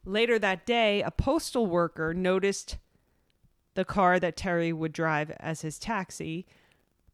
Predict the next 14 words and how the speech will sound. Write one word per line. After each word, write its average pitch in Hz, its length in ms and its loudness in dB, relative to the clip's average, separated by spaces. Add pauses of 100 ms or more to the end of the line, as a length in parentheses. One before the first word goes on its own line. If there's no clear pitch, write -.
(100)
parked 214 420 2
on 190 360 -2
Pine 196 320 -4
Street 170 340 -6
facing 165 380 -6
the 156 80 -6
wrong 156 360 -2
way. 175 580 2
So - 260 -4
the 170 100 -4
postal 202 440 -2
worker 165 360 -4
went 156 320 -6
to 147 260 -8